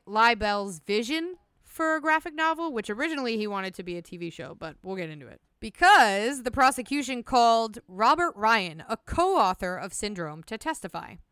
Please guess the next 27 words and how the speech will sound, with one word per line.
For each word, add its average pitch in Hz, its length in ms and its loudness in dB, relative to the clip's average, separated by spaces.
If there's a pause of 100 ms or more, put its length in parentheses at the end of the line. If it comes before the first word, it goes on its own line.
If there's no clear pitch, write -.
(580)
Ryan, 277 600 2
who 247 140 -6
actually 285 440 0
writes 226 260 -2
under 226 180 -4
the 208 100 -8
name 190 380 -8
R 190 200 0
J 208 280 -2
Ryan, 170 480 -4 (200)
told 294 260 -4
the 320 60 -6
court 233 340 -4
that 220 140 -10
Leibel 233 580 2 (260)
didn't 269 300 -4
write 202 360 0 (100)
or 233 320 0
illustrate 214 560 -4
any 220 240 -4
of 208 80 -8
the 185 80 -8
graphic 185 340 -4
scenes 175 300 -10
in 170 80 -10
the 165 80 -10
book, - 440 -2